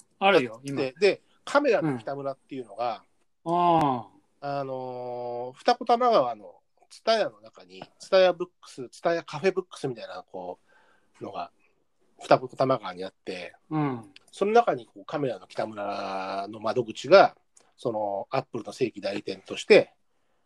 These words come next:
Speaker 2: えー、修理代行してると、
Speaker 1: うん。
Speaker 2: その場で。
Speaker 1: うん。
Speaker 2: あ、そうなんだと思って、予約できたから、
Speaker 1: うん。
Speaker 2: 二子玉川だったらまあ近いじゃない。
Speaker 1: うん。
Speaker 2: で、だ-、車でちょろっともう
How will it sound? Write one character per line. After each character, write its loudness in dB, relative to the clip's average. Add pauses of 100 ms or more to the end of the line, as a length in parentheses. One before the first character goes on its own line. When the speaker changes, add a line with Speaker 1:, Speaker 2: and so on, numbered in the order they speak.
(120)
Speaker 2:
え -4
ー、 -6
修 -4
理 -6
代 -4
行 -4
し 0
て 2
る 0
と、 -8
Speaker 1:
う -10
ん。 -14 (340)
Speaker 2:
そ -4
の -2
場 -4
で。 -2
Speaker 1:
う 0
ん。 -8 (320)
Speaker 2:
あ、 0
そ 2
う 6
な 4
ん -6
だ -14
と -18
思 -20
っ -20
て、 -20
予 0
約 0 (680)
で -4
き -10
た -8
か -12
ら、 -8 (920)
Speaker 1:
う 0
ん。 -4 (220)
Speaker 2:
二 6
子 -8
玉 4
川 0
だ -8
っ -20
た -18
ら -10
ま -14
あ -16
近 -2
い -4
じ -18
ゃ -20
な -20
い。 -20 (640)
Speaker 1:
う 0
ん。 -6 (320)
Speaker 2:
で、 -4
だ-、 -6
車 0
で -10
ち -6
ょ 4
ろ 4
っ -14
と -4
も -10
う -20